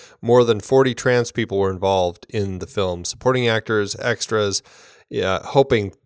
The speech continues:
to inspire more trans people to pursue a career in,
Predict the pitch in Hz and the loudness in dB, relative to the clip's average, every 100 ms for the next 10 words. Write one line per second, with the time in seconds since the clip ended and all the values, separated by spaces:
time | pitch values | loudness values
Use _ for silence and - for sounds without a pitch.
0 | - 117 101 92 - 104 95 98 107 101 | -6 0 2 0 0 0 0 2 2 0
1 | 113 101 - 101 95 90 - 92 - 90 | -4 -4 -4 -6 -6 -6 -6 -8 -6 -2
2 | - 139 113 107 101 - - 85 85 92 | 0 0 0 -2 -6 -6 -8 -6 -8 -12